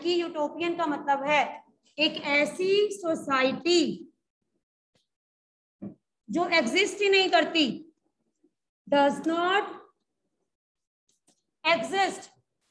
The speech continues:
जैसे, जैसे फ्रेडरिक सोरेन ने कौन सी पेंटिंग बनाई थी? Democratic and Social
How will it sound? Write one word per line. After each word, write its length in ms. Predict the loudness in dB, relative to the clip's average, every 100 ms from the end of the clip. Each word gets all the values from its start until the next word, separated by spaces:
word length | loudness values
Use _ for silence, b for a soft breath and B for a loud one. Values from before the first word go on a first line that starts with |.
| _
जैसे, 480 | 0 0 2 2 2 0 -10 -20 _ _ _ _ _ _ _ _ _
जैसे 200 | -2 -2
फ्रेडरिक 400 | 0 2 2 -2
सोरेन 320 | 0 2 4 4
ने 80 |
कौन 180 | 4 2 0
सी 80 |
पेंटिंग 360 | 0 0 0 0
बनाई 220 | 0 0
थी? 160 | -2 -8 -10 -20 _ _ _ _ _ _
Democratic 640 | 2 2 2 0 0 -2 0
and 120 | 0 0
Social 420 | -2 2 2